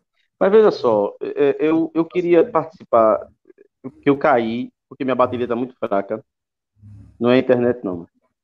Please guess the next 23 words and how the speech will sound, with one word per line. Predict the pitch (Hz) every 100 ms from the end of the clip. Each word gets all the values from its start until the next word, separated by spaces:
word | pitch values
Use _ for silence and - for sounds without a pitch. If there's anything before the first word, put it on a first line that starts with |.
| _ 104 101 -
Esse, | - 117 - 120 120 120 -
e | 120
o | 120
programa | 120 113 113 113
aí |
é | 120
pesado, | 135 123 98 92 90
né? | 90 107 101 101 - _ _ _ _ - 104
Vejam | 160 190 175
só, | - 107 107
gente. | - 92 - - _ _ _ _ -
É, | 120 120
foi | 120 - 180
dito | 117 107 127 127 110
até | 107 120 127
por | - 131
alguns | 120 117 113
dirigentes | 113 104 90 101 110 - 90 _ _ _ _ _ _ _ _ _ -
que |
é | 143
um | 147
grande | 123 143 147
sacrifício | - 147 156 160 - 113 107 - 123